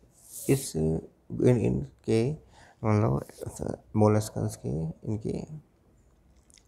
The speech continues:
एनिमल्स होते हैं जो फिशरी, फिशिंग के लिए हेल्प करते हैं। आदि क्लासेस के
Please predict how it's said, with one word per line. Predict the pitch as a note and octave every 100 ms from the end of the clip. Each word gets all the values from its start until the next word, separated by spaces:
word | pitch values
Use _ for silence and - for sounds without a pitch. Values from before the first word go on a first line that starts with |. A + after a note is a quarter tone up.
| _ _ _ _ _ _ _ _ - _ _ B2+
एनिमल्स | A#2+ A#2 B2 - -
होते | - G#2+
हैं | A2
जो | A2+
फिशरी, | - - A#2+ G#2+
फिशिंग | - G#2 A2 A2 A2
के |
लिए | G#2+ A#2 G3+ - _ _ -
हेल्प | G#2+ -
करते | - - - -
हैं। | - -
आदि | A2 A2 B2+
क्लासेस | - A2 A2+ -
के | - F3+